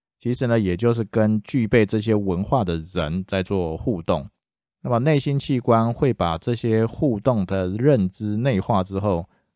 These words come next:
慢慢的形成我们的心理器官。那么以心理的器官，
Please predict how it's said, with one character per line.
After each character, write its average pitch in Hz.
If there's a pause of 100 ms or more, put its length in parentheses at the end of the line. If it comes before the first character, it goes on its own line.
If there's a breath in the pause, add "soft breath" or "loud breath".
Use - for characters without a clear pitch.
慢 143
慢 123
的 92
形 92
成 95
我 82
们 76
的 82
心 120
理 82
器 85
官。 76 (1000)
那 208
么 175
以 113
心 180
理 123
的 98
器 120
官， 107